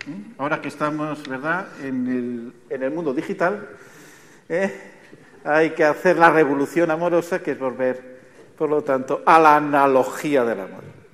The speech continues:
El amor es analógico. ¿Por qué es analógico? ¿Eh? Porque, extrañamente,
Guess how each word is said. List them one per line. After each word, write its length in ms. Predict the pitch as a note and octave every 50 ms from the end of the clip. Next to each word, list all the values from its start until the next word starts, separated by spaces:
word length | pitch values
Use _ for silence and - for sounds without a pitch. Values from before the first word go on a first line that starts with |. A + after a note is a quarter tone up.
| _
El 160 | - D#3 D3 D#3
amor 280 | D3+ D#3 E3 F3 E3
es 160 | D#3+ - - - -
analógico. 880 | - C3+ C3 C3 B2 A#2 A2+ A2 G#2+ G#2 - - - A2 - - - - - - - - _ _ _ _ _ _ _ _ _ _ - - - - - _ _ _ _ _ _ _ _ _ _ _ _ _
¿Por 140 | D#3 D3
qué 220 | - - G3+ G3+ F#3+
es 100 | - -
analógico? 720 | E3+ D3+ D3 C#3 C3 B2 A#2 - - C3 - - C3 C3+ - - - _ D3
¿Eh? 160 | D#3+ G3 - - - - - - - - - _
Porque, 760 | - A3 A3+ A3 A3+ B3+ B3 B3+ B3 B3 - - - - - - - - - - - - _ _ - _ _ -
extrañamente, 1300 | C#3+ C#3+ - - - - - F3+ F3 G3 F#3+ F#3+ G3+ F#3+ D#3 B2+ A2+ G#2+ A2 - - A2+ A2+ A#2+ -